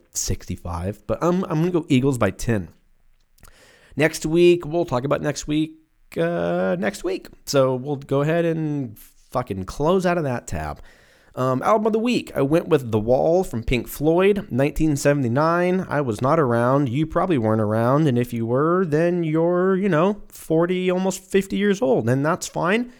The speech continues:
I wish, I'm jealous, if anything, because I, um, I don't know. Our music, we have, we have some good music now, but I feel like the sixties, seventies, sixties, seventies, and eighties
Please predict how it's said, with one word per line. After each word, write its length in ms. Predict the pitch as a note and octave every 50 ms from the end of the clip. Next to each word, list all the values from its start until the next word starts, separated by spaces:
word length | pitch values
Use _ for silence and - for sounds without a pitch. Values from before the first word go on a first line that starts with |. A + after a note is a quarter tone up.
| _ - - _ _ _ _ -
I 60 | D3
wish, 280 | C#3 D3+ E3 E3+ D#3+ -
I'm 160 | D#3+ D3 C#3
jealous, 460 | A#2+ A2+ G2 F2 F2 F2+ F2 - -
if 120 | F#2+ -
anything, 540 | - G2 G2 F#2+ F#2 - G2 G#2 A#2+ C#3 D3+
because 800 | C3 A#2 G#2 - - A#2+ A#2+ A#2+ A#2 A2+ A2+ A2 A2 G#2+ - - _ _ _ _ _ _ _ _ _ _ _ - -
I, 440 | - A2 G#2+ A2 A2 A2 A2+ A#2+ A#2
um, 800 | A2+ A2 A2 A2 A2 G#2+ G#2+ A2 G#2+ G#2 G#2+ G#2 G#2 G#2 G#2 - - - _ _ _ _ _ _ _ _ _ _ _ _ _ _ _ _ _ _ -
I 60 | - -
don't 120 | A#2 A#2+
know. 200 | A#2 F#2+ D#2 -
Our 160 | - B2+ B2+ C#3
music, 380 | C#3 C#3+ D3 C3+ C3+ C#3+ C#3 -
we 120 | C#3 D3
have, 180 | D3 D3 C3 B2+
we 140 | B2+ D3
have 200 | E3 F#3 F#3 E3
some 140 | - - F#3
good 180 | E3+ F#3+ F#3 E3+
music 380 | F3 E3+ D3 A2+ G#2 G2+ -
now, 320 | - F#2+ F#2 F#2 G2 A2 A#2+
but 200 | A2 G#2+ G#2 G2+
I 120 | A2 A2
feel 220 | - - - C3+ C#3
like 180 | D3+ D3 D3
the 60 | -
sixties, 520 | - - - D#3 - - - D3 C#3+ C#3 C#3
seventies, 720 | - C3+ C3+ B2+ C3 C3+ C3+ C#3 C3+ C3+ C3+ C#3 C3+ C3
sixties, 420 | - - C4 B3 - - D3+ B2 -
seventies, 440 | A3 G#3+ G3+ D#3 B2 A2 A2+ A#2
and 280 | - G3 G3 G#3+ A3 G#3 -
eighties 720 | G#3 G#3 G#3+ G3+ C3 A2+ G2 D2+ D2 D#2 C#2+ D2+ - -